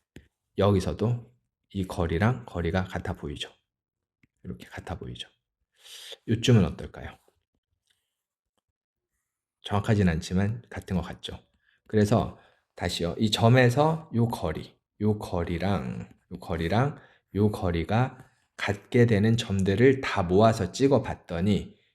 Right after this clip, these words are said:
이런 형태로 나타났다는 거를 알게 됐습니다. 그거를 이제 식으로 표현해 볼 거예요. 자,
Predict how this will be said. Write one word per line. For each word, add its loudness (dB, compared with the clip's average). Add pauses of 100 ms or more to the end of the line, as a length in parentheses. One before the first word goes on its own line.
(160)
이런 2
형태로 0
나타났다는 -4
거를 -2 (220)
알게 -4
됐습니다. -12 (320)
그거를 6
이제 -2
식으로 2 (400)
표현해 2
볼 -6
거예요. -10 (2500)
자, -20